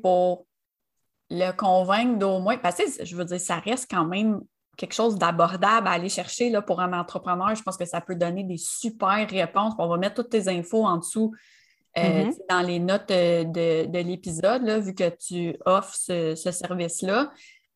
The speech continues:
Speaker 1: Mais comment tu pourrais convaincre quelqu'un qui est pas trop là-dedans de dire c'est un super investissement à faire pour mieux se connaître, là?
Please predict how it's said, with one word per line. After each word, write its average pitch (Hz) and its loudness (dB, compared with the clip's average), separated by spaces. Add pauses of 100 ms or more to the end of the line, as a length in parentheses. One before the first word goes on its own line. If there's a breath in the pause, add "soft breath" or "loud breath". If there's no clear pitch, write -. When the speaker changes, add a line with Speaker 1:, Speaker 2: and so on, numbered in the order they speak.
(240)
Speaker 1:
Mais - -2 (920)
comment 202 -2
tu 226 -14
pourrais 190 0
convaincre 190 0
quelqu'un 202 -2
qui 208 -6
est 170 -8 (220)
pas 208 2
trop 214 -2
là-dedans 190 0
de 190 0
dire 190 -2 (580)
c'est - -8
un 190 2
super 220 0
investissement 180 -4
à 156 -4
faire 190 -2
pour 160 -2 (420)
mieux 175 -6
se - -10
connaître, 175 -6
là? - -6